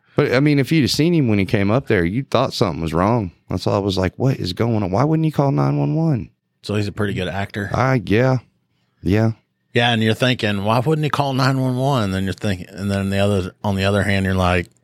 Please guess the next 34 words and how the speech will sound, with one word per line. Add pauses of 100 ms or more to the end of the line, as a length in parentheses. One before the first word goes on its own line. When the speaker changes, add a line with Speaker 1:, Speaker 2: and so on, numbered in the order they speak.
(180)
Speaker 2:
"Well, (500)
most
people
just (120)
don't
call
nine
one
one
when
there's
something
serious
going
on."
Speaker 1:
Yeah, (120)
and
I
mean,
like, (120)
like,
you
know,
in
our
town
too,
we're
s-,
you
know,
we're
smaller,
so